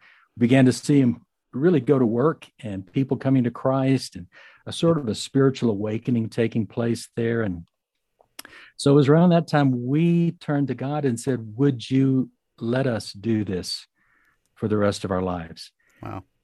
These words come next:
Speaker 1: And, uh, he graciously said yes.
Speaker 2: <laughs>
Speaker 1: And so we began then to say, "This is where we want to pour our lives in." And it's been a, just a,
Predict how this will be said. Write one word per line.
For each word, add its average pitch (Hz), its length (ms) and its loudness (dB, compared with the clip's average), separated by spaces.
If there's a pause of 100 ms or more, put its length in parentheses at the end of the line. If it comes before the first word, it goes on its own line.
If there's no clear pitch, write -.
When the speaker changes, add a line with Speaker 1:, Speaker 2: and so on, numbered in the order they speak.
Speaker 1:
And, 107 320 0
uh, 104 420 -2
he 117 200 0
graciously 120 800 2
said 113 260 -4
yes. 117 460 -4
Speaker 2:
<laughs> - 580 -16
Speaker 1:
And 113 300 -4
so 117 160 2
we 120 160 6
began 123 440 2
then 120 320 0
to 98 60 -4
say, 101 220 -6
"This 117 400 -4
is 107 220 -6
where 110 180 -2
we 107 80 -2
want 104 180 -4
to 95 40 -6
pour 107 300 -4
our 104 60 -2
lives 101 480 -4
in." 104 220 -2
And 101 160 -2
it's 98 180 -8
been 120 280 -2
a, 104 80 -4
just 113 320 -10
a, 107 160 -12